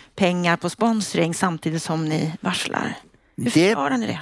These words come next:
Speaker 2: det hänger ju ihop med synlighet. För oss handlar det om att vara synlig i marknaden och se att Obos bygger bostäder. Det är ju lättare, det är ju rent kommersiellt. Det är marknadsföring istället för att ha en, en affisch i avisen eller,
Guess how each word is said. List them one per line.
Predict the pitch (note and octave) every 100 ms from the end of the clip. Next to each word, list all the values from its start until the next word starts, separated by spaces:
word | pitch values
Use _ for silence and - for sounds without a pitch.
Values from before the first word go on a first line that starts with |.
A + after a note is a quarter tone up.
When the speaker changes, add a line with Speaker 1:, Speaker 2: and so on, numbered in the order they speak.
| -
Speaker 2:
det | C3+ G#3
hänger | A3+ G#3 G3+ G3
ju | F#3+
ihop | F3+ G#3
med | D3+
synlighet. | - D#3+ G#3 G3 A#2 - - - _
För | - F#3
oss | G#3 -
handlar | E3+ E3 F3+
det | D#3+
om |
att | D3+
vara | D3+
synlig | - D#3 D#3+ E3
i |
marknaden | D3 C#3 - - F3 A#2+
och | B2
se | -
att | C#3+ B2+ -
Obos | E3+ E3 C3+ C3 -
bygger | A#2 C#3+ C3
bostäder. | C3 C#3+ - F3+ A#2+ A2+
Det | D3
är | D3+
ju | D3+
lättare, | D3 - - D3 B2+
det | C#3
är | D3 D#3+
ju | D#3+
rent | D#3 E3 -
kommersiellt. | C#3+ C3+ C3 E3 F3 - - - -
Det | -
är |
marknadsföring | D#3+ D3+ - F3 E3+ - C#3 C3+
istället | C3+ - D3+
för | -
att | C3+
ha | C#3
en, | C3+ C3
en | B2 C3 C3
affisch | C3+ D#3 -
i | C#3+
avisen | C3 D3+ - - C3
eller, | A#2 B2+